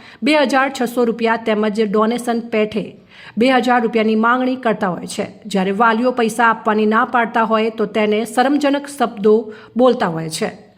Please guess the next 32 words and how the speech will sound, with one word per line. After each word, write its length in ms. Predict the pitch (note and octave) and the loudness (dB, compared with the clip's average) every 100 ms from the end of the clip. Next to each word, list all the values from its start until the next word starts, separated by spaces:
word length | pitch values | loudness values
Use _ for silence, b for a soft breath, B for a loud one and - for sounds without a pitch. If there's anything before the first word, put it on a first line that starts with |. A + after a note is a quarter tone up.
| B B | B B
મંડળના 420 | A#3 B3+ D4+ E4+ | 4 4 4 2
સભ્યો 320 | E4 C4 C4 | 0 0 0
દ્વારા 320 | C#4 C4 A#3+ B3 | 2 2 2 0
તેમજ 320 | B3+ A3 A3 | 0 -2 -2
શિક્ષકો 460 | A#3 A#3 - A#3+ B3 A#3 | -4 -6 -8 -4 -2 0
દ્વારા 400 | A#3 A3 G#3 F3 | 2 2 0 -2
એડમિશન 420 | G3+ A#3+ B3+ C4 | -2 -2 -2 -2
માટે 240 | B3 A3+ A3+ A#3 | 0 0 0 0
હેરાન 400 | A3+ A#3 C4 D4 | 0 2 0 0
કરવામાં 420 | A3 F#3 G3+ G#3 | -2 -2 0 -2
આવે 180 | F#3 F3+ | -2 -6
છે. 200 | - G3+ - B B B | -6 -8 -12 B B B
આ 120 | A3 | 0
મામલે 300 | A3+ A#3 A#3+ | 2 2 2
દાહોદ 440 | A#3+ A#3+ A#3 C4+ C4 | 2 2 2 0 -2
ડી 200 | A3+ A#3+ | -2 0
ઓ 120 | A#3 A#3+ A#3+ | 0 2 0
ઓફિસમાં 500 | G#3+ B3+ B3 F#3+ F#3 | -2 -4 -2 -2 -2
એક 100 | F#3+ G3+ | -2 0
જાગૃત 420 | B3+ B3 C4+ D#4+ | 2 2 0 0
નાગરિકે 420 | C#4+ B3 B3 B3 C4 | 0 0 -2 -2 0
અરજી 320 | A#3 G#3 A#3+ | 0 0 -2
પણ 200 | A#3+ A3+ | -2 -2
કરેલ 340 | A3+ G#3 A3 A3 | 0 2 2 0
છે 200 | A3+ G#3 B3 D#4 B B - | -2 -2 -2 -10 B B 0
અને 160 | A#3 A#3+ | 2 4
જાલોદ 440 | B3+ B3 C#4 D4 | 4 2 2 2
આવેલ 320 | C4+ B3+ C4+ | 2 2 0
અધિકારીની 640 | A#3 A#3 A#3+ A#3 A#3 A#3+ A#3+ | -2 -2 0 2 2 0 0
વાલીઓએ 480 | A3 G#3+ G#3+ G#3+ F3 | 2 2 2 0 2
મૌખિક 440 | G#3+ B3 B3 D4+ | 2 2 0 0
અને 220 | B3+ A#3 | 0 0